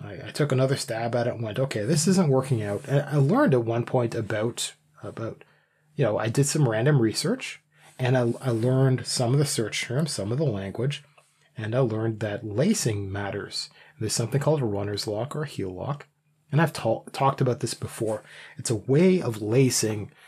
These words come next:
that, uh, that pulls, that pulls the shoe towards the, the,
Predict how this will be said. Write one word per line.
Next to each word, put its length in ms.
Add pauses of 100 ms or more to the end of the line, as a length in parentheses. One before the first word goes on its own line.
(200)
that, 220 (520)
uh, 180
that 260 (600)
pulls, 560 (480)
that 280
pulls 360
the 120
shoe 600 (420)
towards 800 (640)
the, 240
the, 260